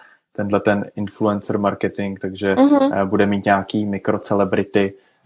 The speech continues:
Speaker 1: eh, už to nebudou jenom ty lidi v televizi a ty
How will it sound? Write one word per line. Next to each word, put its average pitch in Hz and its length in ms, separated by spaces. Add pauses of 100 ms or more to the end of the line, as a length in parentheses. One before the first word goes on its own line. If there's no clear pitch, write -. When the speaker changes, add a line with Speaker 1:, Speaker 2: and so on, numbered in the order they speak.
Speaker 1:
eh, 98 200
už 98 100
to 107 100
nebudou 101 280
jenom 101 240
ty 104 100
lidi 98 240
v - 80
televizi 104 680
a 98 220
ty 107 380